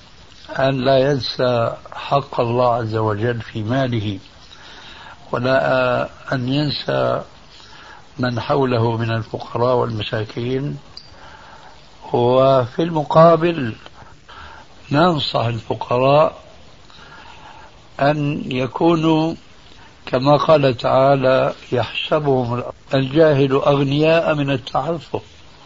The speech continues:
هذا المعنى مع الأسف أيضا لا نلمسه اليوم بين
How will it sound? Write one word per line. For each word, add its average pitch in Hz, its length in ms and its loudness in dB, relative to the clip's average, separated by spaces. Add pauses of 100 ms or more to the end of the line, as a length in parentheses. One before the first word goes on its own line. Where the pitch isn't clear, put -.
(800)
هذا 185 340 6
المعنى 151 460 -2
مع 123 220 -2
الأسف - 680 -4
أيضا 127 460 -2 (680)
لا 147 280 4
نلمسه 123 880 -2 (840)
اليوم 120 580 -2 (840)
بين 127 560 -2